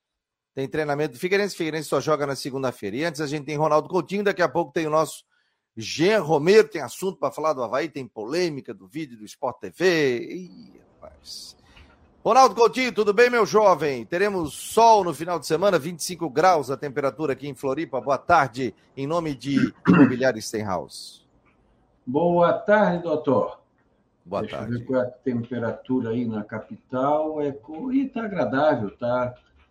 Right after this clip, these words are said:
Speaker 2: variando
Speaker 1: Vinte e cinco.
Speaker 2: aí de vinte e quatro a vinte e cinco graus, tá bem, bem confortável.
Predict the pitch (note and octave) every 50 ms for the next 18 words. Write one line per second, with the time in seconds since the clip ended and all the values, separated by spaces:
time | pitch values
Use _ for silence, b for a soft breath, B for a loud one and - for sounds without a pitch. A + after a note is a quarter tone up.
0 | _ _ - G#2+ B2 B2+ B2 A#2+ C3 C#3 D3 D3+ C#3 B2 B2+ C3+ C#3+ C3 B2+ B2+
1 | A#2+ - C3 C3+ C3+ C3 - - _ - C3 C#3+ D3+ D3+ C#3+ - - - G#2 G#2+
2 | G#2 G2+ B2 C3 C3+ C3 - - - C3 C3 B2+ - G2+ G#2 A2+ B2+ C#3 C3+ -
3 | - - A2 F#2+ F2+ F2 B2+ C#3+ D#3 D3 C#3 A#2 G#2 B2 C3+ C#3 C3+ - B2+ A2+
4 | - - A#2 A2 - - G#2+ G#2 G2+ F2+ - -